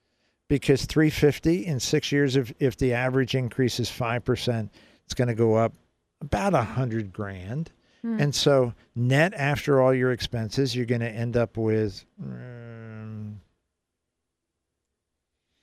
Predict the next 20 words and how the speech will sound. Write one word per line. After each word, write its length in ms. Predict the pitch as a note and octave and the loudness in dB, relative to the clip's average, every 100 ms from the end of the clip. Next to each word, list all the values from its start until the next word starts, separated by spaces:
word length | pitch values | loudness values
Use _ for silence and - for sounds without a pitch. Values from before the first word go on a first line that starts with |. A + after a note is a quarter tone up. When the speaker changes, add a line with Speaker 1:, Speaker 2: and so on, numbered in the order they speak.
| _ _ _ _ _ _ - | _ _ _ _ _ _ -6
Speaker 1:
seventy 720 | - - - B2+ B2+ A#2+ A#2 | -2 0 2 4 2 2 0
thousand 760 | - - A2+ A2+ B2 A2+ A#2 A#2 | -2 -6 -4 0 2 2 0 -2
or 300 | C3+ A#2+ G#2+ | 2 2 4
so. 500 | - B2 A#2 A#2+ B2 | 2 4 4 2 0
And 180 | C3 B2 | -2 -4
if 180 | A2+ - | -4 -2
you 140 | A#2+ | -4
put 420 | G2+ - C#3+ C3+ - _ _ - | -2 2 2 2 -2 _ _ -6
a 220 | B2 A2+ | -2 0
reasonable 640 | A2 A#2+ C#3+ A#2+ C#3 C3 | 2 4 4 2 2 2
down 320 | A#2 B2 A#2+ A#2 | 2 2 0 -2
payment 500 | A#2+ B2+ B2+ B2+ B2+ | -2 -2 -2 -4 -4
and 180 | A#2+ | -8
closing 400 | G#2+ B2+ B2 B2+ | 0 2 2 0
costs, 340 | A2 B2 A#2+ - | -2 -2 -2 -4
you 80 | B2 | -4
put 200 | B2 A#2 | -2 -2
a 80 | |
hundred 460 | G#2 - C3 B2 A2 | -2 -2 -2 -2 -2
down, 400 | A2 A2 A#2+ C#3+ | -4 -2 -2 -4